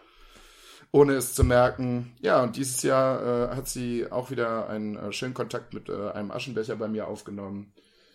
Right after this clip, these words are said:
Als sie gerade reingekommen ist, als wir vom, äh, Essen gekommen sind, und schmeißt den auch einfach <laughs> instant um. Das kann alles nicht wahr sein. Also, ey, wir üben, wir üben das für nächstes Jahr nochmal.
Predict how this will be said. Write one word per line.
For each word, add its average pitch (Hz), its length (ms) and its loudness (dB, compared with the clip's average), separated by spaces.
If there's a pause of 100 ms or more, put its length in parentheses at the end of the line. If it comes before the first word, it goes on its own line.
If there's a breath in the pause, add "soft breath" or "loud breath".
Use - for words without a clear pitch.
(680 soft breath)
Als 101 120 -8
sie 139 60 -2
gerade 151 280 6
reingekommen 143 500 2
ist, 123 140 -6
als 117 180 -4
wir 117 160 -2
vom, 107 320 -6
äh, 98 300 -6
Essen - 240 -6
gekommen 110 380 -4
sind, 107 180 -2
und 101 300 -4
schmeißt 113 440 0
den 131 120 0
auch 120 160 -2
einfach 147 360 2
<laughs> - 80 4
instant 156 580 2
um. 208 680 6
Das - 320 -2
kann 123 320 0
alles - 400 -4
nicht - 240 -12
wahr - 260 -2
sein. 117 540 -6 (1300 soft breath)
Also, 135 220 0
ey, 131 300 2
wir 135 100 2
üben, 147 400 -2
wir 151 100 2
üben 165 200 0
das 139 180 2
für 131 80 -4
nächstes 139 360 -2
Jahr 120 140 0
nochmal. 113 560 -4